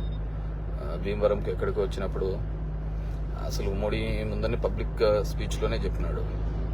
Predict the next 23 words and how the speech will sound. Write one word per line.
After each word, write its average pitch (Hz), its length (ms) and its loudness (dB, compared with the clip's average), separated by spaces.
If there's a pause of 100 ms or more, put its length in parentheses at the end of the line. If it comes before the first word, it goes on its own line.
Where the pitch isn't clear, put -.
(640)
ఏమని, 98 240 0
"నాకు 95 340 0
there 92 340 0
is 92 80 -2
no 110 220 2
other 107 200 4
interest - 280 -2
than 98 220 0
the 90 100 -4
state, 101 240 0 (460)
నాకు 90 240 -2
కావాల్సింది 95 540 0
ఇది" 87 160 -6
అని. - 200 -4 (960)
ఆ, - 840 -2
so - 60 4 (340)
ఎవరు 101 160 0
చెప్తారు - 280 2
చంద్రబాబు 101 400 2
అయితే 95 160 0
ఆ 92 40 0
విధంగా 92 260 -2
చెప్పేవాడా, 85 520 -2